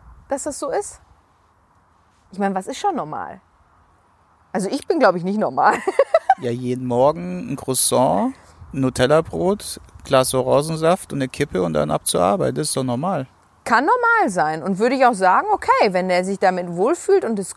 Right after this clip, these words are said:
Speaker 1: cool findet, ähm, und sich bewusst dafür entscheidet, dann ist das für ihn vielleicht normal, ja. Aber ich würde halt sagen, also letztlich,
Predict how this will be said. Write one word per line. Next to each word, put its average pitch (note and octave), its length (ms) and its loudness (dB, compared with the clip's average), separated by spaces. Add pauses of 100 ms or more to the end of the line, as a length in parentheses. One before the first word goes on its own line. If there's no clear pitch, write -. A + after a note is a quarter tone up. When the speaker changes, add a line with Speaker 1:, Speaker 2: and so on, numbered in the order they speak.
Speaker 1:
cool D4+ 200 0
findet, F#4+ 580 -4 (460)
ähm, B3+ 220 4
und G#3+ 160 -2
sich G3+ 140 -10
bewusst G3+ 460 -2
dafür G#3 320 2
entscheidet, F#3+ 720 0
dann B3 400 2 (380)
ist G#3+ 220 0
das C4 200 -2
für - 140 -4
ihn A3 300 -4
vielleicht C#4+ 500 0
normal, C4+ 600 2
ja. E3+ 240 2 (680)
Aber F3 520 4 (2000)
ich G3 200 -4
würde D4 320 0
halt C4+ 180 0
sagen, B3+ 440 0
also G3 320 0 (720)
letztlich, D#4 760 -2